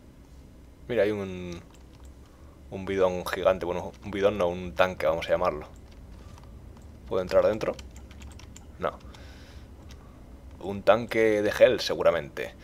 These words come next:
Vale, entonces esto así. Y esto así. ¡Uy! Vale,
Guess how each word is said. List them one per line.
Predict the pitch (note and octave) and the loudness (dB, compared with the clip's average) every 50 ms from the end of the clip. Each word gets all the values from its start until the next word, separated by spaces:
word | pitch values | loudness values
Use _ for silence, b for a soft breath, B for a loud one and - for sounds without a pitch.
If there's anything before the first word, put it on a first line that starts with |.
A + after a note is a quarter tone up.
| B B B B B | B B B B B
Vale, | - F2 G2 G2+ G2+ G#2 F2+ D#2 D2+ | -12 -10 -10 2 4 4 4 4 2
entonces | E2+ F2 G2+ G2 F#2+ F2+ E2 - - G#2 | -2 0 0 0 0 0 -4 -8 -8 -8
esto | G2 - - - - | -8 -8 -6 -6 -6
así. | - - C3+ D3+ D#3+ F3+ - - - - - - - - - - - - - - - - - - - - - - - - F2 | -4 -2 -2 -2 -2 -4 -8 -12 -18 -20 -20 -20 -20 -20 -20 -20 -20 -20 -20 -20 -20 -20 -20 -20 -20 -20 -20 -18 -16 -10 -6
Y | E2 | -6
esto | D#2 - - - | -6 -6 -4 -6
así. | - - C3+ D#3+ - - - - - | -2 -2 -2 -2 -4 -6 -14 -12 -6
¡Uy! | - E3+ G#3 G#3+ G#3 G3+ G3+ G3 G3 G3 G3 F#3+ F#3+ F#3 F#3 F#3 F3+ F3+ F3+ F3 F3 F3 F3 E3+ E3+ E3+ E3 E3 D#3+ D#3+ D#3 D3+ D3+ F#3 A#3+ C4+ - | -4 -4 -2 -2 -4 -4 -4 -4 -4 -6 -6 -6 -6 -6 -8 -8 -8 -8 -6 -6 -6 -6 -8 -8 -8 -6 -6 -4 -4 -4 -4 -4 -4 -6 -6 -8 -10
Vale, | - - E3+ D#3+ - - - | -4 -2 0 0 0 -2 -4